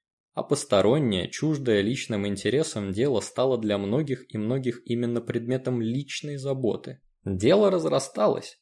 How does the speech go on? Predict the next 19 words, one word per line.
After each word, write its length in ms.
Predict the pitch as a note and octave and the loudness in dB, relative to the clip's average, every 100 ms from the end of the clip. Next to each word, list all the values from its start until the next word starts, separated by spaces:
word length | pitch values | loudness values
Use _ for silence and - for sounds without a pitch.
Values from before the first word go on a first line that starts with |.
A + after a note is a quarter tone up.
| - | -6
но 120 | G2+ | -4
всякий 400 | - E3 E3+ C#3+ | 0 -2 -2 -4
искренний 720 | - E3 D#3 - A#2 G#2+ G2 | -6 -6 -4 -2 0 0 0
деятель 440 | G#2 D#3+ - G2+ F#2+ | 0 0 -2 -4 0
не 100 | G#2 | 2
мог 240 | C3 B2+ | 2 0
не 140 | A#2 | -4
видеть, 300 | G#2+ E3+ C3+ | -2 -4 -4
что 200 | - - | -6 -4
делается 540 | G#2 G2+ C#3+ D3 D3 D#3+ | 0 4 4 2 0 -4
мало, 480 | D#3+ F#3 A#2+ - _ _ | -2 -2 -2 -6 _ _
ничтожно 580 | - A#2+ - D#3+ F3+ D3+ | -6 -4 -2 -2 0 -2
сравнительно 680 | B2+ - A2 B2+ B2 G#2+ G2+ | -4 -2 0 0 -2 -2 -2
с 120 | - | -4
тем, 280 | - E3 G#2+ | -4 -2 -2
что 240 | - - | -6 -6
надо 240 | G2+ A2 B2+ | -2 -2 -2
бы 140 | C#3 | -4
делать, 460 | C#3+ E3 - - | -2 -2 -2 -4